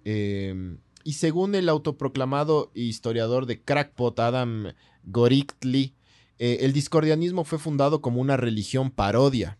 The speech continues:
¿ya? Eh, muchos observadores externos ta-, eh, todavía consideran que el discordianismo, eh, como una religión parodia, aunque algunos de sus seguidores pueden utilizarlo como una religión legítima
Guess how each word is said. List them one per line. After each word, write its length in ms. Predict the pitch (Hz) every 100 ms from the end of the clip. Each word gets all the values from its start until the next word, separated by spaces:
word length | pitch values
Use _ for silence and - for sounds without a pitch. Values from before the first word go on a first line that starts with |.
| _
¿ya? 340 | - 110 120 127 _ _ _ _ _ _ -
Eh, 640 | 113 110 110 110 107 101 - 123
muchos 320 | 160 160 156
observadores 520 | 143 127 123 135 143
externos 520 | 113 - 131 139 131
ta-, 160 | 120 104
eh, 100 | 101
todavía 400 | 113 110 117 123
consideran 420 | 127 123 113 123
que 100 | 117
el 40 |
discordianismo, 840 | 107 101 110 101 101 120 127 131 -
eh, 240 | 95 101 98
como 220 | 101 107
una 140 | 120
religión 420 | 113 107 95 113 113
parodia, 460 | 156 143 143 139 - -
aunque 440 | 135 151 165 170 - -
algunos 440 | 127 131 165 160
de 100 | 147
sus 240 | 143 156 147
seguidores 600 | 143 143 131 117 123 -
pueden 420 | 113 110 120 123
utilizarlo 640 | 104 107 95 107 104 117
como 220 | 107 98 101
una 160 | 107
religión 400 | 107 98 - 101
legítima 560 | 104 - 110 117 120